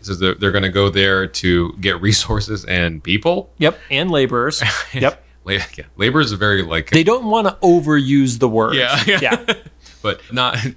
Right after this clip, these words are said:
Speaker 1: not, not paid skilled <laughs> workers, we'll put it that way.
Speaker 2: Yeah, but my favorite moment from, from that scene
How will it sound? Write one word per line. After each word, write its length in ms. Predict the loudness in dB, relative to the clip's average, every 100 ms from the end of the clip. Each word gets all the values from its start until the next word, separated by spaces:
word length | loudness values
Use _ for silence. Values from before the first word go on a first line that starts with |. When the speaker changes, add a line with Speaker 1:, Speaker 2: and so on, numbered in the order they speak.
| -14 -20 -20 -6
Speaker 1:
not, 480 | -2 0 -2 -6
not 260 | -2 -2 -2
paid 300 | -4 -4 -4
skilled 360 | -2 2 2 2
<laughs> 20 |
workers, 360 | 0 0 -2
we'll 100 | -4
put 120 | -10 -6
it 160 | -2
that 200 | -2 -2
way. 220 | -4 -8 -4
Speaker 2:
Yeah, 200 | -2 -2 -4 -4
but 100 | -2 0
my 100 | 0
favorite 340 | 2 0 0
moment 360 | 0 0 -2 -6
from, 440 | -2 0 0 -4 -10
from 240 | -6 -2
that 300 | 0 0 0 -2
scene 400 | 0 2 0